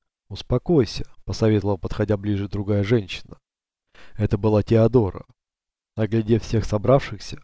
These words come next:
Эцио узнал всех своих друзей: Марио, Ла Вольпе, Антонио, Бартоломео, Паулу и Теодору. Но среди них был еще кто-то.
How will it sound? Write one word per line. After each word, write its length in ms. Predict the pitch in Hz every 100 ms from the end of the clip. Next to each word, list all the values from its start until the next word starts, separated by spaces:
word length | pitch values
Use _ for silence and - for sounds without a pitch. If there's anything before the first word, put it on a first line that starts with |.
| _ _ _ - -
Эцио 320 | 117 - 120
узнал 320 | 110 113 127
всех 320 | 123 - 123
своих 280 | - 117 117
друзей: 540 | 113 135 131 120 - - - _ _ -
Марио, 640 | 104 110 98 98 98 _ _ _ _
Ла 180 | 101 117
Вольпе, 480 | 113 104 92 - - _ -
Антонио, 720 | 110 113 - 113 101 95 95 _ _ - -
Бартоломео, 760 | 107 107 - 117 123 117 104 101
Паулу 460 | - 117 113 104 98
и 160 | - 107
Теодору. 680 | 120 117 110 120 92 - - _ _ _ _ _ -
Но 100 | 110
среди 280 | 117 107
них 220 | 110 143 120
был 180 | 123 139
еще 320 | 131 - 175
кто-то. 460 | 151 - - - -